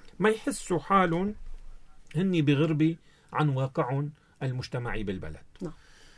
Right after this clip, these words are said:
Speaker 1: يعني أنا إذا بدي أقول بدي أحط قانون انتخابي، شو الفكرة الاستراتيجية ل-،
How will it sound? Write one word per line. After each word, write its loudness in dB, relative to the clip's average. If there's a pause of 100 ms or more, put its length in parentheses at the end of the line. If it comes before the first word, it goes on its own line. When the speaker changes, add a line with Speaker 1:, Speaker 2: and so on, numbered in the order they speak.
(220)
Speaker 1:
يعني 6
أنا 6
إذا 6
بدي 2
أقول 2 (160)
بدي 2
أحط -4
قانون 0
انتخابي، -4 (540)
شو 8
الفكرة 4
الاستراتيجية 0
ل-، 2